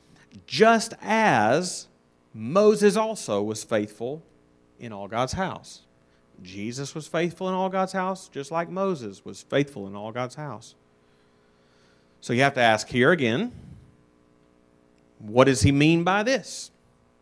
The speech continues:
We did, we asked the same question about Jesus. What did he mean when he said Jesus was faithful to him who appointed him?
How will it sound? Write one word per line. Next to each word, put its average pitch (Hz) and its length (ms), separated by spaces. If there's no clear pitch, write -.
We 123 140
did, 143 140
we 135 160
asked 156 200
the 143 60
same 175 220
question 175 300
about 160 220
Jesus. 196 580
What 135 140
did 175 100
he 214 60
mean 226 240
when 220 200
he - 80
said 220 220
Jesus 226 420
was 135 140
faithful 120 360
to 110 60
him 113 160
who 110 80
appointed 104 340
him? 92 140